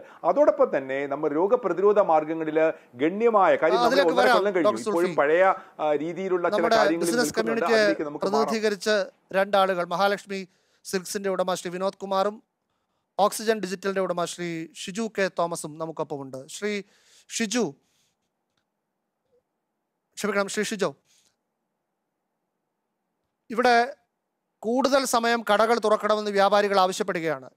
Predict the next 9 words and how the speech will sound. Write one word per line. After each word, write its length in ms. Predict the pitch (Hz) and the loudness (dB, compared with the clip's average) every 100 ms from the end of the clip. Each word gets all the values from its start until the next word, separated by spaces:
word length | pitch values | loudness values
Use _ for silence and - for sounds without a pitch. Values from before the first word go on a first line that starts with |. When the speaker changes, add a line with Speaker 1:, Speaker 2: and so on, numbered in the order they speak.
| - | -10
Speaker 2:
"ഇനി 140 | 196 | -6
സമ്മതിച്ചില്ലെങ്കിൽ 920 | 226 196 214 233 240 226 220 214 240 233 | 0 0 0 -2 -2 -4 -4 -2 -6 -4
ഞങ്ങൾ 380 | 208 208 226 226 | -4 0 0 -2
തുറന്നു 560 | - - 214 240 254 | -6 -2 2 2 4
വെക്കും, 460 | 240 214 - 208 135 _ _ _ _ _ _ _ _ _ _ _ _ 180 | 2 2 0 -2 -4 _ _ _ _ _ _ _ _ _ _ _ _ -2
അനുവാദമില്ലെങ്കിലും 1000 | 208 240 254 247 233 233 240 240 240 202 | 2 4 4 2 0 0 0 0 0 2
തുറന്നു 260 | 220 233 233 | 2 2 2
വെക്കും" 400 | 220 240 226 - | 0 -2 -8 -8
എന്ന് 200 | 214 220 | -8 -6